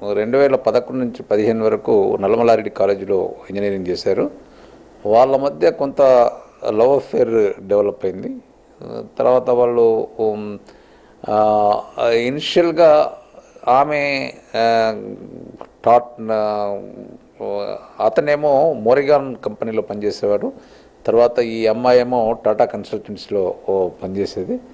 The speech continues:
అయితే వాళ్ళకు, వాళ్ళ మధ్య వాళ్ళ క్లాస్‌మేట్స్ కాబట్టి వాళ్ళ, ఆ, క్లాస్‌మేట్స్ ఒక WhatsApp గ్రూప్ క్రియేట్ చేసుకున్నారు. దానిలో వాళ్ళ పరిచయం అనేది డెవలప్ అయ్యి అఫేర్ అనేది డెవలప్ అయింది.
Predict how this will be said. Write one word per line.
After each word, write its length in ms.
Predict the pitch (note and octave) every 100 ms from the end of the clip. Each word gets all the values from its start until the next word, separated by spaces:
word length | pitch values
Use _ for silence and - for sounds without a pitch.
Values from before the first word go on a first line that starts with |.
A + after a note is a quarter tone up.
| - - - - - -
అయితే 220 | D3+ F#3 E3
వాళ్ళకు, 720 | D#3 D#3+ - D3 C3 B2 A#2 - _ - -
వాళ్ళ 320 | A2+ C3 C#3+
మధ్య 280 | C3+ C#3+ D3+
వాళ్ళ 160 | D#3+ C#3+
క్లాస్‌మేట్స్ 640 | B2 B2+ C#3+ E3+ F3 -
కాబట్టి 600 | C#3+ C3+ B2+ D#3+ E3+ C#3+ - _ _ _ - -
వాళ్ళ, 400 | A#2+ C3 C3+ C3+
ఆ, 720 | B2+ A#2+ A#2 - - A#2 A#2 - _ _ -
క్లాస్‌మేట్స్ 840 | G#2+ - A#2 D3 - D#3+ D3+ -
ఒక 180 | C3 A#2+
WhatsApp 540 | G#2+ A2+ B2+ - C3 A#2
గ్రూప్ 220 | B2 -
క్రియేట్ 260 | G#2 G#2
చేసుకున్నారు. 540 | G2 F2+ - F2+ E2+ D2+ _ _ _ _ G2+
దానిలో 440 | A2+ C3+ F3 F3
వాళ్ళ 180 | D#3+ D3+
పరిచయం 460 | - A2+ A2+ D3+ C#3+
అనేది 180 | C#3
డెవలప్ 360 | A2+ A#2 A#2 -
అయ్యి 120 | C#3
అఫేర్ 300 | G#2+ - C3+
అనేది 280 | A#2 A2 C3
డెవలప్ 440 | G2+ G2 F#2 -
అయింది. 260 | E2 D#2